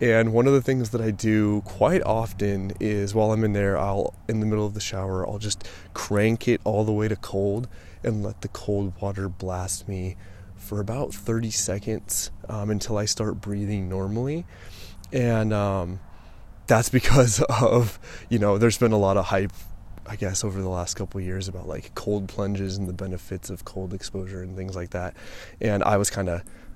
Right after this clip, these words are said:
introduced to that concept by, um, uh, an episode of the Tim Ferriss, uh, podcast where he interviewed Wim Hof, who's just an awesome human being, a force of nature who's just done some incredibly wild things, and,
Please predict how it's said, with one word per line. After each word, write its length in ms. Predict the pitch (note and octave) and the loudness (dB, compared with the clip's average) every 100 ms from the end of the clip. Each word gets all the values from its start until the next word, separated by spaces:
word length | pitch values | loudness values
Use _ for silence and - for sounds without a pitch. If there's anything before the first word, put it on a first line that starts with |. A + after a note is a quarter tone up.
| - - | -12 -6
introduced 560 | G#2+ G#2+ F#2 G#2 G2 | -4 -2 0 0 0
to 60 | - | -4
that 200 | F#2 - | -4 -4
concept 680 | - F#2 F#2 - F#2 - - | -6 -6 -6 -4 -6 -6 -12
by, 540 | - F#2 F2+ F2 F2+ - | -6 -4 -4 -4 -6 -8
um, 360 | - G2 F2+ G#2+ - - - - - - | -10 -10 -10 -10 -12 -12 -14 -12 -14 -10
uh, 320 | A2 F#2 - - | -6 -6 -8 -10
an 80 | G#2+ | -6
episode 300 | G#2 - F3+ | -6 0 0
of 60 | D3+ | 2
the 80 | C#3 | -2
Tim 240 | - B2+ | -2 -4
Ferriss, 680 | - F#2+ G2+ G#2 - - - - | -4 -4 -2 -2 -2 -8 -12 -16
uh, 200 | A2 A2 - | -14 -14 -14
podcast 800 | - G2 - - F#2+ F#2+ - - - - - | -10 -10 -10 -8 -6 -6 -8 -12 -16 -16 -2
where 120 | G#2+ | 2
he 120 | B2 | 4
interviewed 320 | A2 G2+ G#2+ | 2 2 0
Wim 260 | F#2+ G2+ G2 | 0 -2 -2
Hof, 400 | - F#2+ F#2 F2+ | -4 -6 -4 -4
who's 180 | G#2 - | -4 -4
just 280 | G2 - G#2 | -4 -4 -6
an 120 | F#2+ - - - - | -8 -12 -16 -14 -2
awesome 500 | F#2 E2 - F#2 F#2+ | 0 0 -2 -2 -4
human 380 | - - G2 G2 | -6 -4 -2 -2
being, 400 | F#2+ F2+ G2 G2+ | -4 -4 -4 -4
a 180 | - - - - - | -6 -8 -12 -16 -16
force 360 | - A2 G2+ - | -4 0 0 0
of 120 | G2+ | -4
nature 440 | G2 G2 - F#2 | -4 -4 -4 -4
who's 200 | G#2+ G#2+ | -4 -4
just 140 | - - | -6 -6
done 180 | G2 G2 | -6 -4
some 260 | A2 G2 | -6 -6
incredibly 1000 | - - - - - G2 F#2+ G#2 G#2+ G2+ | -8 -12 -12 -14 -6 -2 -2 -2 -4 -4
wild 540 | F2+ E2+ F2+ F#2+ G2 - | -4 -4 -2 -4 -4 -6
things, 500 | F#2 F#2+ G2+ G2+ G2 | -4 -4 -4 -6 -6
and, 220 | F2 | -8